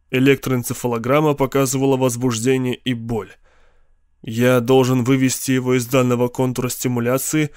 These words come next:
или это плохо кончится», решил корабль. «В чем ошибка?» спросил у себя корабль. «Дело, наверно, в глубинной,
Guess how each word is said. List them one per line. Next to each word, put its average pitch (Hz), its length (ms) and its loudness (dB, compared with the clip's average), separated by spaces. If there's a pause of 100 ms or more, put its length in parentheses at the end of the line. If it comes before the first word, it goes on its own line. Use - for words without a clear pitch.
(280)
или 180 220 2
это 147 320 0
плохо 135 380 0
кончится», 113 760 -4 (200)
решил 123 400 -2
корабль. 113 500 -8 (240)
«В - 120 -12
чем 131 320 0
ошибка?» - 560 -4 (320)
спросил 143 600 0
у 135 100 -4
себя 117 360 -4
корабль. 120 480 -8 (240)
«Дело, 127 400 2
наверно, 151 580 0
в 123 160 -8
глубинной, 135 640 0